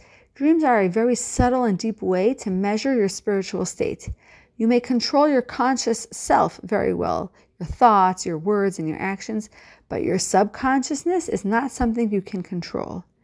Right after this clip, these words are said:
How can you tell where your subconsciousness is holding spiritually? Via dreams. That's where your subconscious flows freely, revealing what's deep in your heart and mind.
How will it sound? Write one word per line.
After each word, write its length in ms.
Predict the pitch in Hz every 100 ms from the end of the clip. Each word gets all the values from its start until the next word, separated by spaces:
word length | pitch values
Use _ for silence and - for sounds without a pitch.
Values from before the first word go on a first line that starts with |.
| _ _ _ _
How 300 | - 233 247
can 240 | - 226
you 120 | 208
tell 320 | 196 - 214
where 160 | 208 214
your 140 | 208
subconsciousness 800 | 202 202 180 - 190 190 190 196
is 140 | 190 -
holding 360 | - 180 190
spiritually? 920 | 180 - 190 202 220 294 330 381 403 _ _ _ _ _ _ -
Via 420 | 160 214 220 220 - 160
dreams. 500 | 170 156 107 160 - _ - _ -
That's 400 | 220 277 302 -
where 320 | 180 170 180
your 160 | - 208
subconscious 600 | 226 - 247 240 247 -
flows 320 | 233 233 -
freely, 560 | - 262 285 196 147
revealing 460 | 156 180 226 233 220
what's 180 | 185 175
deep 200 | 220 240
in 120 | 233
your 100 | 208
heart 260 | 175 202 -
and 200 | 185 185
mind. 400 | - - -